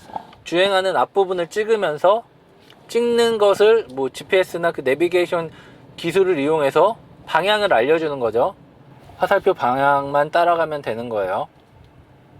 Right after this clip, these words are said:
근데 이거 굉장히 좋은 것 같아요, 저는. 그냥 단순히 이것만 보여주는 게 아니라 옆에 보시면은 미니맵도 있죠.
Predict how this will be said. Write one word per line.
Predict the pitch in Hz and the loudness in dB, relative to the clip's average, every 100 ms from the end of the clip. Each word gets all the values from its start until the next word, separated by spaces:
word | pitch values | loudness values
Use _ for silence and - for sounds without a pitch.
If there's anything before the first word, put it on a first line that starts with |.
| - - - - - - - - - - | -20 -20 -20 -20 -20 -20 -20 -20 -20 -6
근데 | 196 196 | 0 2
이거 | 190 226 233 220 220 | 2 0 0 2 0
굉장히 | - 170 190 214 208 202 190 | 0 -2 0 0 0 -4 -6
좋은 | - 180 202 | -6 -4 2
것 | 196 | 2
같아요, | 131 139 123 | 2 0 0
저는. | 131 107 98 87 _ _ - | -2 -10 -12 -18 _ _ -16
그냥 | - 208 | -4 -2
단순히 | - 175 202 247 226 214 165 175 175 - - _ _ | 2 0 0 -2 0 0 0 0 0 -2 -14 _ _
이것만 | - 190 196 175 | -4 0 0 0
보여주는 | 156 175 185 185 | 0 0 -4 -4
게 | 151 | -4
아니라 | 120 131 214 - - - | -2 0 -2 -4 -10 -6
옆에 | 165 196 | 0 0
보시면은 | 180 180 156 147 185 220 139 | 0 -2 -2 -2 -2 -6 -10
미니맵도 | 147 196 208 170 - 131 | -6 -2 -2 -2 -4 -8
있죠. | - 131 | -4 -6